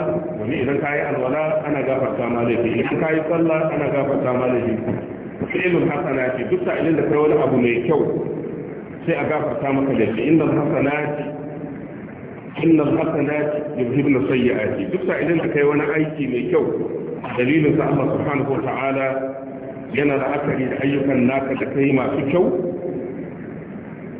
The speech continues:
ya goge maka takafur sayyi'ati, yani wa tukaffiruha idza tuniba al-kaba'ir.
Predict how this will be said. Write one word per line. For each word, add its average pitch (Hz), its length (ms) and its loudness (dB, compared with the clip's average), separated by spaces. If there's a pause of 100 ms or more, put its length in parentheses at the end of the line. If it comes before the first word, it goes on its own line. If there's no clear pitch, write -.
(280)
ya 107 220 0
goge 147 440 4
maka 135 580 0
takafur 156 420 -2 (120)
sayyi'ati, 139 680 2 (600)
yani 131 320 2
wa 123 120 4
tukaffiruha 135 640 0
idza 135 240 2 (320)
tuniba 135 340 4
al-kaba'ir. - 560 0